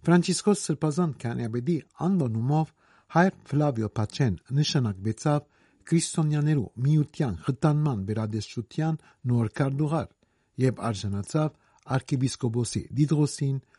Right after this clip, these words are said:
որուն եպիսկոպոսական օձումը տեղի պիտի ունենա հառաջիկա չորս մայիսին Միլանո քաղաքի մայր դաջարեն ներս։ Հազար ինը յոթանասունյոթի ծնած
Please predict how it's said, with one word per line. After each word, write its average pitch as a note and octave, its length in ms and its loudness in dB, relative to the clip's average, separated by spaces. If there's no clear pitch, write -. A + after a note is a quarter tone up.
որուն D#3+ 360 4
եպիսկոպոսական C#3 1000 -2
օձումը D#3+ 500 2
տեղի C3 260 0
պիտի D3 260 0
ունենա C3 300 0
հառաջիկա B2+ 600 -2
չորս D3+ 380 -2
մայիսին C#3+ 580 -2
Միլանո C3 500 2
քաղաքի A#2 580 -8
մայր A2+ 340 0
դաջարեն A2+ 600 -2
ներս։ D3+ 300 2
Հազար F3 400 4
ինը G#3+ 280 4
յոթանասունյոթի D#3+ 920 0
ծնած C3 440 -4